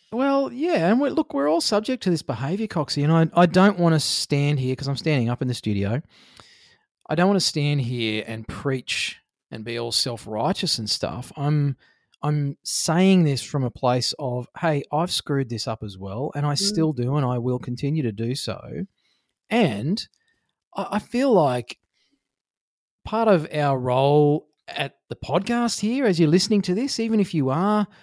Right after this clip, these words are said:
Speaker 1: a, a freebie member of the group, or you just like listening to the podcast 'cause you get heaps of value about this, a-, a-, about this, out of this,
Speaker 2: <laughs>
Speaker 1: um, I,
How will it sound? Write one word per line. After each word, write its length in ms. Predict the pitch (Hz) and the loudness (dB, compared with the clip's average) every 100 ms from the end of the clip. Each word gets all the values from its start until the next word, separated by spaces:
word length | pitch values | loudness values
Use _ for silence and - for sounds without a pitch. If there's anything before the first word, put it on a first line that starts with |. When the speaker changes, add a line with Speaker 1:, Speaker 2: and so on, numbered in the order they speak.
| _ _ _ _ _ - | _ _ _ _ _ -4
Speaker 1:
a, 180 | 170 165 | 0 0
a 40 | 147 | -2
freebie 880 | - 175 180 190 190 180 180 156 _ _ _ _ _ - | -6 0 2 4 2 2 -2 -4 _ _ _ _ _ -2
member 640 | 156 196 196 196 196 185 | 4 6 6 8 8 6
of 140 | 139 | 4
the 120 | 131 | -2
group, 600 | 120 123 170 196 196 190 - | -4 0 4 6 6 4 -4
or 360 | - 135 131 135 | -2 0 2 0
you 140 | 135 | 0
just 240 | 147 185 - | 0 -2 2
like 260 | 143 160 | 2 2
listening 300 | 170 165 165 | 0 -4 -4
to 80 | 151 | -4
the 60 | 123 | -4
podcast 560 | - 160 165 160 156 | -4 -4 -2 -2 -2
'cause 100 | 143 | -4
you 60 | 123 | -4
get 120 | 147 | -2
heaps 200 | 147 156 | -2 -4
of 80 | 120 | -6
value 300 | 120 135 143 | -4 -2 -2
about 240 | 139 131 | -2 -2
this, 480 | 135 143 143 - - _ | -2 -2 -2 -4 -8 _
a-, 60 | 113 - | -14 -12
a-, 60 | 117 - | -16 -12
about 240 | 117 151 | -8 -6
this, 260 | - 277 - _ _ | -6 -10 -12 _ _
out 160 | 139 143 | 0 2
of 40 | |
this, 280 | 139 143 - - - - | 4 2 -2 -14 -14 -10
Speaker 2:
<laughs> 420 | 196 233 - - | -10 -10 -14 -8
Speaker 1:
um, 560 | - 147 143 143 143 131 _ _ _ _ _ _ _ _ _ _ _ _ _ _ _ | -2 0 0 0 -2 -6 _ _ _ _ _ _ _ _ _ _ _ _ _ _ _
I, 60 | _ | _